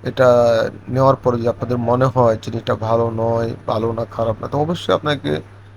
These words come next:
চিনি সাথে সাথে টাকাও ব্যাক করে দেওয়া হবে। মানি ব্যাক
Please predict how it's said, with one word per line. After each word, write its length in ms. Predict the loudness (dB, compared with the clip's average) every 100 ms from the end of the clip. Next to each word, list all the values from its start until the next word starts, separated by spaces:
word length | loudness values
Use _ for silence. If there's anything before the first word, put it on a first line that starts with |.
| -20 -20 -20 -10
চিনি 580 | -2 0 2 0 -2 -4 -10 -18 -20 -20 -20 -14 -2
সাথে 160 | 0 2
সাথে 180 | 0
টাকাও 340 | 2 2 2 2
ব্যাক 160 | 0 -2
করে 100 | -6
দেওয়া 220 | -4 -4
হবে। 260 | -4 -4 -6 -12 -18 -20 -20 -20 -20 -20 -20 -20 -20 -20 -20 -20 -20 -20 -20 -4
মানি 200 | -2 0
ব্যাক 160 | 0